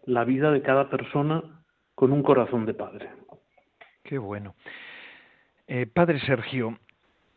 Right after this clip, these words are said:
Speaker 2: en este momento, en el momento actual, podemos hablar de, o se ha hablado ya desde hace tiempo, de una cierta sequía vocacional, ¿verdad? Que hay pocas vocaciones.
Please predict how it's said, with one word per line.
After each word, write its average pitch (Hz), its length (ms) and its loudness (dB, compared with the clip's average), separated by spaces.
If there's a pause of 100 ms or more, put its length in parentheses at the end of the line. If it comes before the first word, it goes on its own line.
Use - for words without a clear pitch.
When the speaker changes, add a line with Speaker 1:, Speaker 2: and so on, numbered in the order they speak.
(140)
Speaker 2:
en 147 140 4
este 190 220 2
momento, 135 420 2
en 117 100 -2
el 113 160 2
momento 110 1000 4
actual, 117 480 4
podemos 120 380 0
hablar 117 440 2
de, 113 400 -2
o 101 120 -10
se - 120 -4
ha - 20 -2
hablado 98 340 0
ya 98 200 0
desde 95 240 -2
hace 101 160 -4
tiempo, 107 340 0
de 107 120 2
una 110 180 -2
cierta 113 400 -2
sequía 113 520 -4
vocacional, 101 800 -2
¿verdad? 98 320 0
Que - 120 -6
hay 107 100 -4
pocas 104 340 -2
vocaciones. 120 880 0